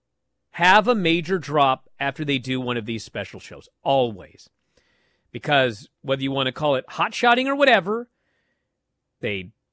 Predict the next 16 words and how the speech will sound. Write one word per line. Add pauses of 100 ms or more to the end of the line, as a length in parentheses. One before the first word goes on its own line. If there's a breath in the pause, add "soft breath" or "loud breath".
(440)
rush
to
do
this
big
show. (840)
It
does
well. (680)
And
then (640)
invariably, (1200)
when
they
have
a